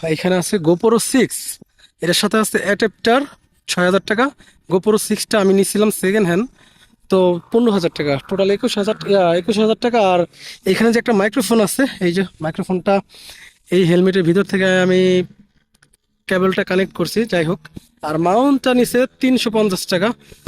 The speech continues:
তো মোটামুটি overall বাইশ থেকে তেইশ হাজার টাকা আমার সেটআপটা কমপ্লিট,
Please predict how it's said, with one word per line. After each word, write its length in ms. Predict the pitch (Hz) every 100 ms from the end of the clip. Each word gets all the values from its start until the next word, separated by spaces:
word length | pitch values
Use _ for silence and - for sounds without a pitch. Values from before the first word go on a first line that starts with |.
| -
তো 60 | - 190
মোটামুটি 460 | 208 277 285 285 285 285 277
overall 360 | 233 233 240 240 247 240 240 240 214 - - _ _ _ 160
বাইশ 200 | 208 - -
থেকে 160 | 220 240
তেইশ 180 | 226 226 196
হাজার 140 | 220 233
টাকা 120 | 240 240
আমার 160 | 196 214 294 - - - -
সেটআপটা 480 | - 202 240 - 214 254 - - _ _ _ _ _ _
কমপ্লিট, 420 | 240 247 220 165